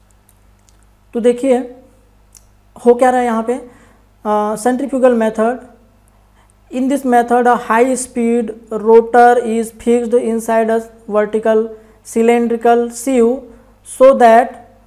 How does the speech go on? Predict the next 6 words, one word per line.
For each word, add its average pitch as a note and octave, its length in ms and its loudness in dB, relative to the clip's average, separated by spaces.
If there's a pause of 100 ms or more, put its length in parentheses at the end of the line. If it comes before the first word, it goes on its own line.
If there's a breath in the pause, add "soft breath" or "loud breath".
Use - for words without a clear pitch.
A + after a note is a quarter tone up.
(500)
on A#3 120 2
rotation A#3 640 4
the A#3 100 2 (100)
particles A3+ 520 0
are A3 300 0 (200)
thrown A#3+ 320 2